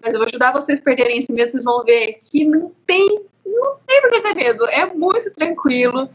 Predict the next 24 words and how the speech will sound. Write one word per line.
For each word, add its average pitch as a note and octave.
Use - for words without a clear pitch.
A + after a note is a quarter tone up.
E A3+
até A#3+
por C#4
isso D4+
mesmo C4+
que D4+
eu B3+
já B3+
queria A#3+
lançar A#3+
o A3
canal A#3
do A#3+
YouTube A#3
logo, G#3+
pra -
eu -
já C4
ir B3
praticando D4
esse C4
negócio A3
de G3
vídeo, C4